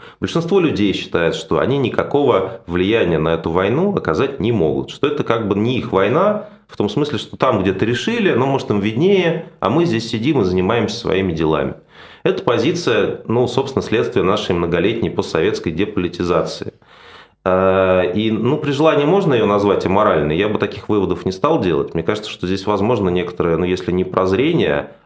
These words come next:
а просто установление связи между отсутствием будущего у твоей семьи, э, и тем, что тебе настолько хамски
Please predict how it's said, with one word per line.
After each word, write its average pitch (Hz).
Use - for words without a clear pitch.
а 80
просто 101
установление 95
связи 92
между 78
отсутствием 82
будущего 71
у 76
твоей 78
семьи, 127
э, 87
и 87
тем, 113
что -
тебе 95
настолько 92
хамски 101